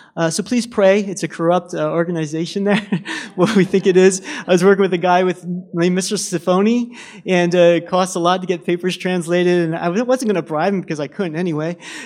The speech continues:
you know, but we thought that that's what he wanted. But finally, um, uh, he actually gave me a book he wrote on the mafia, and I gave him a Gospel of John. So we built a relationship, and, uh, it was really good working with him. And our last time back, we took a trip back to Pennsylvania. We're traveling,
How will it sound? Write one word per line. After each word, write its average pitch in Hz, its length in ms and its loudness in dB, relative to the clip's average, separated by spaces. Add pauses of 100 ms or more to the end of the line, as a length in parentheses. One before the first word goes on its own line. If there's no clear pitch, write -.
you 196 120 0
know, 185 160 6
but 185 180 2
we 185 80 -2
thought 202 360 -2
that 165 100 -4
that's 180 240 -2
what 175 100 -4
he 160 60 -4
wanted. 170 320 -2
But 151 180 -12
finally, 175 500 0
um, 147 440 -4 (120)
uh, 160 100 -6
he 175 200 0
actually 190 240 -2
gave 180 180 0
me 175 120 0
a 160 60 0
book 175 200 -8
he 180 140 -8
wrote 165 180 -2
on 160 80 -4
the 151 80 -6
mafia, 160 460 -4
and 151 100 -6
I 156 80 -6
gave 156 180 -8
him 151 140 -8
a 139 60 -8
Gospel 151 360 -8
of 143 120 -8
John. 143 400 -8 (320)
So - 140 4
we 190 100 8
built 240 180 6
a 254 60 4
relationship, 233 800 4 (120)
and, 190 380 2
uh, 180 400 6
it 208 80 4
was 196 160 0
really 233 200 6
good 220 120 4
working 208 320 2
with 196 160 0
him. 185 300 0 (380)
And 190 100 2
our 185 80 2
last 220 240 2
time 208 180 2
back, 190 260 2
we 190 80 -6
took 185 160 -6
a 175 40 -2
trip 190 200 -2
back 180 200 -4
to - 40 -8
Pennsylvania. 170 640 -2
We're 165 120 -4
traveling, 165 640 -4